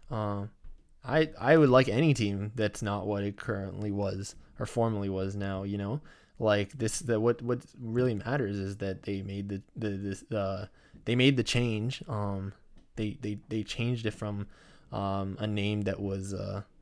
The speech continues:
you know, offensive to, uh, to Indigenous people. And, uh, it was a, a, a needed change. And honestly, they could call themselves anything, right? Like, anything that's not offensive. And,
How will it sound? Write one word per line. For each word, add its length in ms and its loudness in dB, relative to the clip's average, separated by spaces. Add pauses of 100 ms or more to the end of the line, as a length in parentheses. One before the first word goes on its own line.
(340)
you 120 -4
know, 200 -2
offensive 720 -4 (280)
to, 280 2
uh, 260 0 (760)
to 120 -2
Indigenous 500 0
people. 400 -2 (400)
And, 360 0
uh, 340 2 (280)
it 100 2
was 160 6
a, 400 4 (100)
a, 40 -2
a 20 0
needed 360 4
change. 360 -4
And 360 -4
honestly, 360 0
they 120 4
could 220 -2 (220)
call 220 -2
themselves 400 -2
anything, 460 -6 (140)
right? 340 2
Like, 300 2 (400)
anything 460 2
that's 200 2
not 220 2
offensive. 520 0
And, 280 -6